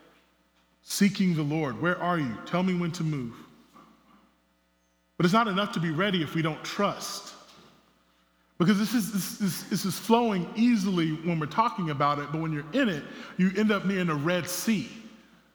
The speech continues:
You end up backed into maybe a literal corner. How do I actually do this? And in those places, we'll have to trust.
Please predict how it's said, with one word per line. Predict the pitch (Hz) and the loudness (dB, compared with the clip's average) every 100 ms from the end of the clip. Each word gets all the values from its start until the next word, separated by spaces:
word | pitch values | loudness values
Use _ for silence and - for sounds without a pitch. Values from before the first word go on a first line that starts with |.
| _ _ - | _ _ 4
You | 202 | 4
end | 240 | 6
up | 214 - | 2 2
backed | 185 196 196 | 2 2 -2
into | 180 - | -2 0
maybe | 180 180 170 | 2 2 2
a | |
literal | 151 180 170 143 | 2 2 0 -2
corner. | - 226 202 135 107 - - - - - - | -2 2 2 0 -6 -12 -18 -20 -20 -20 -4
How | 190 226 | 2 4
do | 185 | 2
I | 156 - | -4 -4
actually | 196 - - 160 131 131 | -4 -4 -6 -6 -6 4
do | 214 226 | 6 6
this? | 147 113 - - - - - _ _ _ _ _ _ | 2 -4 -8 -10 -12 -18 -20 _ _ _ _ _ _
And | 156 | 0
in | 156 | 4
those | 202 269 - | 4 2 2
places, | 190 170 156 | 0 2 0
we'll | 165 | -2
have | 151 190 190 | 0 0 0
to | - | -6
trust. | 135 - 214 165 - - - | -8 -2 0 0 -4 -12 -14